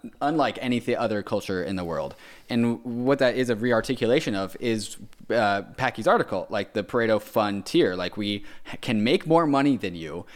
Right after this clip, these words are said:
and we can have more fun doing it.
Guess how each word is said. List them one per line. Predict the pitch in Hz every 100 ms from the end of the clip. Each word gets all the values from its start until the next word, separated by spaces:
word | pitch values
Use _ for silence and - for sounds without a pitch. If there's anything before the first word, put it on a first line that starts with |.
| -
and | 110 110
we | 110
can | 110
have | 123 113 107
more | 104 110 147 139
fun | - 127 120 101
doing | 107 92 71
it. | 53 -